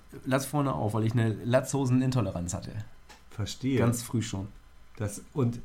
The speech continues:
Speaker 2: später ist aus der Latzhosenintoleranz, haben die, äh, die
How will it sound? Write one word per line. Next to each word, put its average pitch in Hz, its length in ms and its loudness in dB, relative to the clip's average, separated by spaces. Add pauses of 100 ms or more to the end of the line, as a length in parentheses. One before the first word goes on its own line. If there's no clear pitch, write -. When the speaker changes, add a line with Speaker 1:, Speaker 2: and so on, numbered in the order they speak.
Speaker 2:
später 143 480 0
ist 156 200 -6
aus 135 200 -4
der 120 140 2
Latzhosenintoleranz, 156 1500 -2
haben 147 180 0
die, 139 160 0
äh, 123 400 -4
die 120 380 -2